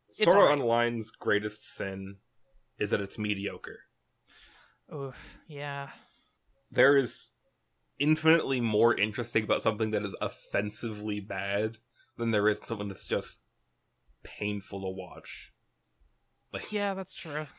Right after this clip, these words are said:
Speaker 2: it, it, it, it doesn't even, it doesn't even use the whole isekai thing. Well, it does. <laughs> It's, it's kind of like, it's literally, like, extremely central to the entire plot,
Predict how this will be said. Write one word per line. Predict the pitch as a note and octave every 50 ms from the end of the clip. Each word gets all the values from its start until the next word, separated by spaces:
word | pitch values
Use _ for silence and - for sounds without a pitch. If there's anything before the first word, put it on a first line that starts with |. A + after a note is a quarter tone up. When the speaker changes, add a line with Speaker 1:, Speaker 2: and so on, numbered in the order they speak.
| - _ _ _ _ _ _ _ _ _ _ _ _ _ _ _ _ _
Speaker 2:
it, | - A2 - - _ _ _ _ _ _
it, | - B2+ A2 - _ _ _ _
it, | _ B2 A2 - - _ _ _ _ _ _ _ _ _ _ _ _ _ _ _ _
it | - A#2+ -
doesn't | D3+ F3 F#3 E3+
even, | D#3 B2+ A2 A#2 A2 G#2+
it | - C3 B2+ A#2+
doesn't | A#2 A#2+ C3 C#3+ D3 C#3
even | B2 A2 G#2+ G2+
use | F#2+ F#2 G2 G2+ G2 F#2+
the | F#2+ F#2+ F2+
whole | - F#2+ F#2+ -
isekai | - G2 - - F#2+ - - F2+ E2+ - _
thing. | - - -
Well, | A#2+ A2 G2+
it | -
does. | - G#2 F2+ D#2+ - - - - - _ _ _ _ _ _ _ _
<laughs> | - D#3+ - - - _ _ - - - G#2
It's, | B2 - -
it's | D3 B2 - -
kind | - C3+ B2+
of | B2 A2+ G2+
like, | G#2+ G2+ G2 - _ _ _ _ _ _
it's | - A2 - A2+ A2
literally, | B2+ B2+ B2+ A#2+ A2+ G#2 G2+
like, | F#2+ G2 A2 G2 G2 F#2+
extremely | F#2+ F#2+ - - C3 B2 G#2+ G#2 F#2+
central | - - A#2+ A2+ G#2+ G2 G2+ G2
to | G2
the | G2 G2
entire | G2 F#2+ F#2 - G#2+ G2 F#2+ F#2
plot, | - - G2 F#2+ F#2 E2+ -